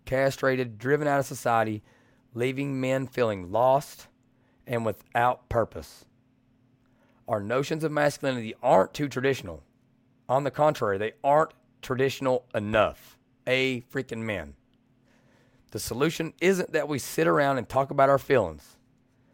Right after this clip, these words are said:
It's that we do a whole lot, a whole lot less of that sort of shit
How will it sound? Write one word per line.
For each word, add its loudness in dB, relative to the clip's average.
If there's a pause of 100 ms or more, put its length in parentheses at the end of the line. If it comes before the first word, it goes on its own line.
(460)
It's -6
that 2
we 0
do 0
a 4
whole 4
lot, 8
a -2
whole 2
lot 4
less 0
of -4
that 0
sort -4
of -10
shit -4